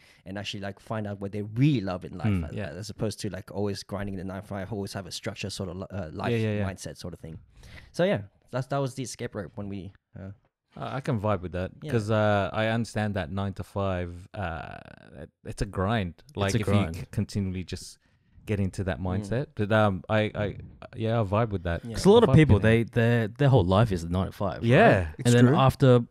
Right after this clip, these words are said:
Speaker 2: after five o'clock, they go home, maybe see the family and
Speaker 4: Routine. It's a
Speaker 2: put on
Speaker 4: routine.
Speaker 2: T V. That's, that's their life.
Speaker 4: It's a routine.
Speaker 2: And, and, um, it was like, that, that was kind of my life as well. Before jiu-jitsu, I was like,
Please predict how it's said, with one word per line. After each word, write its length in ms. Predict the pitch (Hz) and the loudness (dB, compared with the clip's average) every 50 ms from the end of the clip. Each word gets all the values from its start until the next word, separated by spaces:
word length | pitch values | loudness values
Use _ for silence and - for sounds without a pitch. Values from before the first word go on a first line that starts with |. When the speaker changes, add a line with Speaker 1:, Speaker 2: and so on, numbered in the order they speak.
| _ - | _ 0
Speaker 2:
after 600 | 120 127 - - - 131 123 123 123 123 117 110 - | 0 0 0 2 2 2 4 4 4 2 2 -2 -4
five 300 | - - 120 120 117 127 | -4 -2 0 0 0 0
o'clock, 240 | 117 - 127 120 110 | 0 0 0 0 0
they 100 | 117 104 | 0 0
go 160 | 120 113 104 | 2 2 4
home, 420 | 107 113 120 117 117 113 113 110 110 | 6 6 6 6 4 4 2 0 0
maybe 200 | 123 120 113 117 | -2 -2 -2 -2
see 120 | - - | -4 -6
the 120 | 110 101 98 | -6 -6 -6
family 500 | - - 104 104 107 107 107 110 110 107 | -4 -2 -2 0 0 0 0 0 0 0
and 260 | 98 92 90 90 - _ _ _ _ _ _ | 0 0 -2 -4 -8 _ _ _ _ _ _
Speaker 4:
Routine. 540 | 113 113 127 131 - - 139 135 131 131 131 | 0 2 2 4 4 4 4 4 4 2 0
It's 120 | 131 - 160 | 2 4 6
a 40 | |
Speaker 2:
put 80 | 151 151 | 6 8
on 40 | 131 127 | 8 8
Speaker 4:
routine. 140 | 120 151 139 | 8 6 6
Speaker 2:
T 100 | 127 120 | 6 6
V. 360 | 113 123 123 127 127 123 120 - _ | 4 4 2 2 2 0 -2 -4 _
That's, 320 | - 117 113 - - - - | -4 -4 -4 -4 -6 -6 -4
that's 180 | 123 117 110 | -4 -2 0
their 120 | - 110 92 | 0 0 0
life. 360 | 107 131 104 - - - - _ - | 0 -2 -4 -4 -8 -14 -14 _ -8
Speaker 4:
It's 160 | 123 - - | -6 -2 0
a 60 | 131 | 2
routine. 560 | 123 120 117 - - 117 110 107 98 95 107 107 | 2 2 2 0 -2 -2 -2 -2 -6 -6 0 6
Speaker 2:
And, 220 | 127 131 131 110 | 8 8 8 8
and, 420 | 92 131 127 123 123 120 110 110 113 - | 8 8 8 10 10 8 8 4 0 -2
um, 440 | - 117 113 110 107 104 98 98 110 - _ _ - | 0 2 4 4 4 4 2 0 -6 -14 _ _ -4
it 60 | 147 | -2
was 180 | 131 123 127 135 | 0 2 4 6
like, 240 | 135 127 123 120 - _ _ _ _ _ _ _ _ _ _ _ _ - | 6 6 6 4 0 _ _ _ _ _ _ _ _ _ _ _ _ -4
that, 160 | - 120 98 | -4 0 2
that 120 | 123 139 143 | 4 6 6
was 140 | 98 - | 4 2
kind 160 | - - 113 101 | 0 -2 0 2
of 60 | 92 | 2
my 100 | 90 92 | 2 2
life 240 | 95 95 98 90 95 | 2 2 0 0 -2
as 100 | 90 92 | -4 -2
well. 300 | 147 165 98 82 87 - | -2 -2 -2 -4 -6 -8
Before 380 | - 98 - - 110 101 98 90 | -8 -8 -4 -2 0 0 0 0
jiu-jitsu, 400 | - - 98 117 - - - 76 | -2 -2 -2 -2 -2 -2 -2 -4
I 40 | 76 | -4
was 100 | 90 90 | -4 -4
like, 200 | 87 82 85 | -4 -6 -8